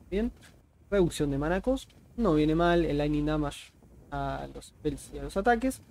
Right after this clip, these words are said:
Y por ejemplo tenemos el Legeo Post Al. Este también es muy, muy interesante para lo que sería el, el early. Nos cubre atributos, nos cubre resistencias, etcétera, etcétera. Nos da daño, ¿verdad? Nos viene muy bien. Entonces,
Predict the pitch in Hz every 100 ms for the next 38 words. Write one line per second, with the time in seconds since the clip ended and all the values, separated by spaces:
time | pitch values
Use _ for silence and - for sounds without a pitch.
0 | - - - - 269 285 220 226 214 160
1 | 185 185 151 175 - - 147 - 156 147
2 | - - 147 - _ _ - - - -
3 | 170 175 190 226 220 139 165 196 233 233
4 | 202 - - - 185 208 202 156 139 131
5 | 139 127 - - - 135 135 135 - 143
6 | 147 143 139 151 160 180 190 208 240 -
7 | - - 156 143 - 147 147 160 226 196
8 | 165 160 156 147 - 143 143 151 202 -
9 | 160 151 151 - 151 151 - - - -
10 | - _ _ - - 143 165 151 143 135
11 | - - - - 190 185 147 131 139 -
12 | 120 180 214 - - - - 170 196 190
13 | 170 131 - - - - - - _ _
14 | _ _ - 220 220 277 233 202 -